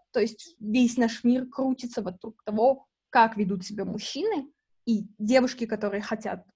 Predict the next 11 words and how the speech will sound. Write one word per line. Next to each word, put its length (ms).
быть 340
успешными, 560
например, 400
в 60
нашем 300
мире, 160
должны 480
вести 280
себя 300
как 160
мужчина, 440